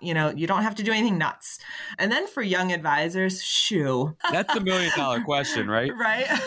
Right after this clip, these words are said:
Speaker 1: <laughs> It's, you know, this is a tough industry to crack into. It's a great industry when you've been here a while. My gosh, I,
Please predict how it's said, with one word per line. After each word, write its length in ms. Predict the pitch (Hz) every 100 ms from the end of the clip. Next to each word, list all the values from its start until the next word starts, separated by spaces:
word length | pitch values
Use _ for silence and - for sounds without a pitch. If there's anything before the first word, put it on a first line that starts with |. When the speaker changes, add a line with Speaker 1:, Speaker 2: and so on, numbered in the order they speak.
| 508
Speaker 1:
<laughs> 420 | 453 359 539 - - - - - - - - -
It's, 420 | 185 185 - 208 - _ -
you 200 | 233 262
know, 360 | 202 190 262 494 208
this 260 | 202 214
is 100 | 233
a 60 | 233
tough 540 | - - - - 277 -
industry 520 | 165 180 294 - 262 196
to 100 | 135
crack 420 | - 160 - -
into. 580 | 120 180 208 269 311 302 _ -
It's 160 | 185
a 60 | 208
great 600 | 147 165 165 208 220 -
industry 500 | 247 226 190 - 214
when 140 | 196 185
you've 120 | 160
been 160 | 165
here 200 | 160 160
a 100 | 156
while. 380 | 151 151 139 135 - - -
My 200 | 214 214
gosh, 420 | 190 160 151 - -
I, 460 | 196 208 226 247